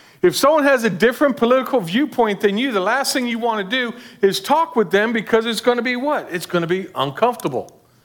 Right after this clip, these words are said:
So you would rather just hang out with someone who has your same political view or thinks like you.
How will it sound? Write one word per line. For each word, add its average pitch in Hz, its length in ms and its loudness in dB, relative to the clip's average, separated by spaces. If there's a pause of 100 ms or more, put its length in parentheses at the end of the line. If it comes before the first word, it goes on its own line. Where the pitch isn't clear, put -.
(580)
So - 160 2
you 226 180 4
would 226 140 2
rather 247 340 2
just 226 380 0
hang 208 360 2
out 233 200 2
with 214 120 2
someone 214 300 0
who 202 120 0
has 196 220 -2
your 180 120 -2
same 190 340 -2
political 180 480 -4
view 151 320 -4 (300)
or 185 140 4
thinks 175 420 -2
like 156 280 0
you. 233 280 0